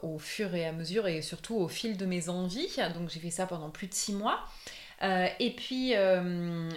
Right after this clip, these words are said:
j'ai beaucoup voyagé et j'ai aussi habité dans plusieurs villes différentes en France. Euh,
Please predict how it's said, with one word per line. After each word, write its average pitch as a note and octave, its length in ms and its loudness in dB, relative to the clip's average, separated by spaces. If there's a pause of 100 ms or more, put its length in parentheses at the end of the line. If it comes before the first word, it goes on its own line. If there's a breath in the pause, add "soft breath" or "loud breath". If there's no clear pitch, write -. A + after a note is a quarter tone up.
j'ai E3 140 0
beaucoup E3+ 280 -6
voyagé F3 600 2
et G3 80 2
j'ai F#3 160 0
aussi E3 440 -2
habité F#3 460 0
dans F#3 200 -2
plusieurs G#3+ 640 -2
villes F3+ 460 -4
différentes F3+ 720 -4
en D3+ 200 -10
France. - 540 -2 (600 loud breath)
Euh, E3+ 460 2